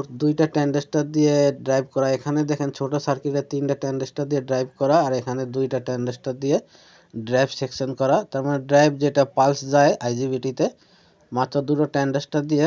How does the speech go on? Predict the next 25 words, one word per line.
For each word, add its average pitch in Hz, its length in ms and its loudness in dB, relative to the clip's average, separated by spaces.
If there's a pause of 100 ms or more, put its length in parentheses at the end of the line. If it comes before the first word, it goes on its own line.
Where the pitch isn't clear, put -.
(120)
পালস 131 280 0
সিগন্যালটাকে 135 680 -2 (340)
আইজিবিটিতে 131 640 -4
পাঠানো 131 420 -2
হয়েছে। 143 300 -4 (880)
তো - 60 -2
আমি 151 220 2
প্রথমে 185 440 2 (160)
এই 151 140 2
সার্কিটের 160 560 0
কি 156 120 0
কি 156 220 -4
চেক 147 220 -2
করব 143 240 -2 (100)
দেখেন। 131 300 -2 (340)
এখানে 139 340 -4 (320)
ফিউজও 156 420 2
আমি 160 220 6
দেখতেছি 147 440 -4 (120)
কাটা 135 280 2
আছে, 139 200 0 (120)
ফিউজটি 135 420 -4 (280)
কোনো 135 220 -4
টেকনিশিয়ান 135 520 -6
ভাই 135 200 0